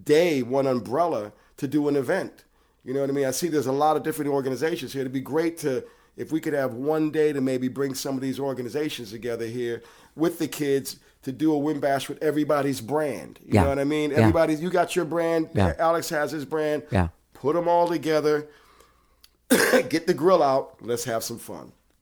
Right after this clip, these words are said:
Speaker 2: Yeah. Yeah, let's do that. <coughs> I'm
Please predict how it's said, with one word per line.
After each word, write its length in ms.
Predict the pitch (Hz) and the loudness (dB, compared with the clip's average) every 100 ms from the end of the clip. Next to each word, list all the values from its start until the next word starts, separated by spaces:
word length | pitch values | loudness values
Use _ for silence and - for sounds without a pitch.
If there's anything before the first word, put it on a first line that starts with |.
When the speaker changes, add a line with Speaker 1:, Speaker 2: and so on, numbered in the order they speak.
| - | 2
Speaker 2:
Yeah. 260 | 127 156 - - _ _ _ _ _ _ _ _ | 4 4 2 -12 _ _ _ _ _ _ _ _
Yeah, 180 | 120 143 | 6 6
let's 260 | 120 117 - | 6 2 2
do 160 | 123 | 0
that. 160 | 107 - - | 0 -2 -14
<coughs> 120 | - - - 214 190 - - - | -4 2 4 4 0 -4 -6 0
I'm 140 | 190 | 4